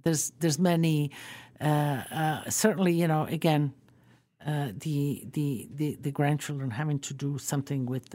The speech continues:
with, uh, whether it is that meal, whether it is, you know, their achievement, whether it is seeing them, uh, uh, graduate, especially. I mean, th-, that's, uh,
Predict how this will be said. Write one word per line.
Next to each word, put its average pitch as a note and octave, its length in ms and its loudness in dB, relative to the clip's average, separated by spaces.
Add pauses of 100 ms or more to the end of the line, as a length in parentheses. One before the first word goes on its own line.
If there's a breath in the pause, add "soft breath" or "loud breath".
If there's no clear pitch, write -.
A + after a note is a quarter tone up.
(120)
with, C#3 340 -8 (540 loud breath)
uh, B2+ 240 -2
whether C#3+ 500 0
it C#3 140 0
is C#3+ 280 2
that C#3 140 0
meal, C#3+ 400 2
whether C#3+ 360 -2
it C#3+ 140 -2
is, D3 460 -2
you D3 140 -2
know, C#3 160 0
their C#3+ 220 0
achievement, C#3+ 760 0
whether C#3 320 -2
it C#3+ 160 0
is D3 220 0
seeing - 640 0
them, C#3 240 2 (540 loud breath)
uh, C#3+ 460 0 (100)
uh, A#2 300 -4 (180)
graduate, D3 500 2
especially. D3 520 -2 (120)
I D#3 60 0
mean, D#3+ 320 0
th-, E3 220 0
that's, E3 400 0 (440 loud breath)
uh, A#3 200 -10